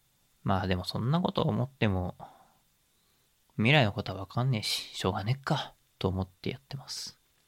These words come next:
そういう感じでやってます。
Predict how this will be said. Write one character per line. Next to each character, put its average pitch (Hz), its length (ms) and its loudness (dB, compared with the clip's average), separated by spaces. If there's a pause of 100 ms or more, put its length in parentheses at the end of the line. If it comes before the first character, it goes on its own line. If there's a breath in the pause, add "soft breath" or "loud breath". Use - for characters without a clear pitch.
(1500)
そ - 220 -2
う 147 60 4
い 143 100 4
う 135 60 2
感 123 200 0
じ 110 100 -2
で 104 60 0
や 95 100 0
っ - 20 -8
て - 160 -8
ま 101 160 -6
す。 - 260 -20